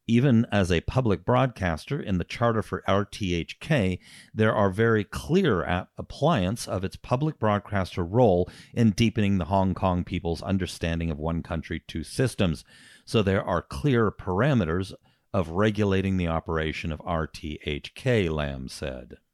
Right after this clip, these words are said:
Moving on to Business Insider. Taiwan's government bans official use of Zoom days after the firm admitted to mistakenly routing some calls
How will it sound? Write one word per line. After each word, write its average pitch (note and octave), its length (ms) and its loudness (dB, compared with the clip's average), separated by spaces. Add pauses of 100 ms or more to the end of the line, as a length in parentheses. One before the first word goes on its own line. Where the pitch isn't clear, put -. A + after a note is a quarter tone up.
(1200)
Moving A2+ 340 2
on B2 160 0
to A#2+ 60 0
Business D3+ 600 0
Insider. F2 840 2 (320)
Taiwan's G2+ 520 2
government A2+ 420 0
bans A2 380 2
official C#3+ 480 -2
use A2 320 0
of F#2+ 100 0
Zoom F2 720 2 (340)
days G2 540 2 (140)
after G#2 420 0
the E2+ 120 -2
firm B2 380 4
admitted G#2+ 500 2
to G#2+ 140 0
mistakenly F#2+ 1120 -2
routing G2+ 380 0
some G#2 300 -4
calls F2 440 -2